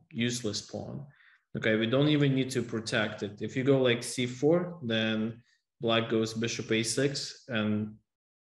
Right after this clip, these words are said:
I would say that, you know, they will, they will be able to probably trade the light square bishop, and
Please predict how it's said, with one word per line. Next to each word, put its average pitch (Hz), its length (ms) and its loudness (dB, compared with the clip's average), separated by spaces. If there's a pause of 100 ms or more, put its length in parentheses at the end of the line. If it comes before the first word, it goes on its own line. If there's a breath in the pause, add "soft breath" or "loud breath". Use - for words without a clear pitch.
(500)
I 113 80 -4
would 110 160 0
say 107 380 2
that, 107 260 -2
you 110 160 -4
know, 104 220 -4 (960 soft breath)
they 113 80 4
will, 113 260 2
they 117 140 2
will 117 160 2
be 113 240 2
able 110 220 0
to 107 600 -2
probably 107 320 0
trade 107 320 -2
the 107 120 -4
light 117 240 0
square 131 320 -2
bishop, 120 500 -2
and 104 560 -4